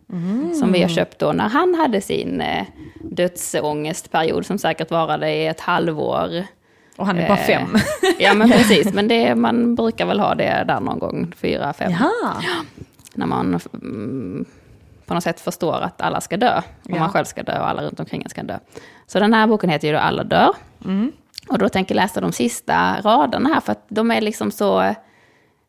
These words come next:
Speaker 2: den är väldigt, den är väldigt humoristiskt skriven, men de här sista raderna är väldigt fina, tycker jag.
Speaker 1: Mm.
Speaker 2: Så nu ska ni få höra. "Om ingen skulle dö, hur skulle det då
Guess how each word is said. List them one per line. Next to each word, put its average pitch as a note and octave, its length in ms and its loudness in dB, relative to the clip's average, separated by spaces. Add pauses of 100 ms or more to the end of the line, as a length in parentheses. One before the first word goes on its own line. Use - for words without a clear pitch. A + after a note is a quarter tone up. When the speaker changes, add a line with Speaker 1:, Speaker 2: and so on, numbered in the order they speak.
Speaker 2:
den G3 140 2
är G3+ 60 4
väldigt, G3 380 2
den F3 340 0
är F#3 60 0
väldigt F#3+ 220 0
humoristiskt F3+ 680 0
skriven, G3 640 2
men F#3 220 -2
de F#3 100 0
här G#3 100 2
sista G#3+ 260 -4
raderna G3 380 0
är F#3 120 -2
väldigt B3+ 300 -4
fina, F#4+ 380 2
tycker - 240 -4
jag. - 160 2 (260)
Speaker 1:
Mm. G#3+ 220 0 (460)
Speaker 2:
Så - 120 -4
nu A3+ 120 2
ska B3+ 120 0
ni B3 80 2
få A#3+ 100 2
höra. A3+ 300 4 (1500)
"Om G#3 200 4
ingen A3 340 4
skulle G3 300 2
dö, - 360 2 (240)
hur F#3 160 4
skulle F3 340 2
det F3+ 140 2
då F3 400 4